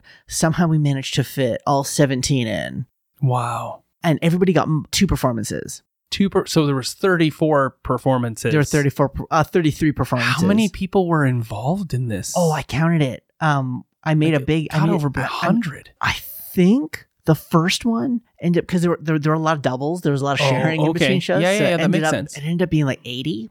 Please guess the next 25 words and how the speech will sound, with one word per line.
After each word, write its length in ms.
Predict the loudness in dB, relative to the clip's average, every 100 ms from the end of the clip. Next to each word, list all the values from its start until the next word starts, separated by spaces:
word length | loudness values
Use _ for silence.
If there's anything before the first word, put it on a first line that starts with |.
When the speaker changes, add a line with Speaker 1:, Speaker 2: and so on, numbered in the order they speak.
| _
Speaker 2:
That's 200 | -2 0
still 380 | -2 0 2 4
an 140 | 4 2
incredible 1080 | 0 -6 -8 0 2 2 0 -2 -4 -8 _ _
festival. 680 | 0 0 0 -2 -4 -4 -2
Speaker 1:
It 140 | -2 2
was. 380 | 2 2 0 -2
It 80 | 0
Speaker 2:
Just 200 | 0 0
Speaker 1:
was, 60 |
Speaker 2:
for 180 | 0 0
sheer 480 | 0 0 2 2 0
value 480 | 0 2 4 2 2
of 100 | 0
entertainment 880 | 0 -2 -2 2 4 4 0 -6 -4
as 180 | -4
well. 440 | -2 0 0 -4 -6 0
Speaker 1:
it 160 | 2
was 200 | 4 2
messy. 560 | 4 2 0 -2 -2 -6 _ _
It 200 | 0 2
was 400 | 2 0 -2 -10 -12
so 440 | -6 0 2 4 4
disorganized, 960 | 2 2 0 0 -4 -4 -4 -6 -10 -20 _ _ _
but 380 | -2 0 0 -2